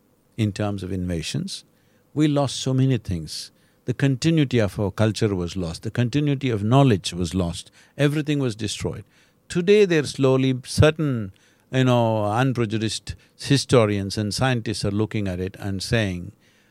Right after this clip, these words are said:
"Almost everything that you call as science that came from Europe, the fundamentals came from India. The mathematics came from India." All right? Even, uh,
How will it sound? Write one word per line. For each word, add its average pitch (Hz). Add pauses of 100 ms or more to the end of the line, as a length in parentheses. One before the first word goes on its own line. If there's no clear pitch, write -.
(380)
"Almost 170
everything 185
that 113
you 127
call 123
as 113
science 117
that 104
came 107
from 98
Europe, 95
the 120
fundamentals 151
came 95
from 92
India. 82 (560)
The 107
mathematics 151
came 101
from 90
India." 82 (160)
All 101
right? - (500)
Even, 160
uh, 127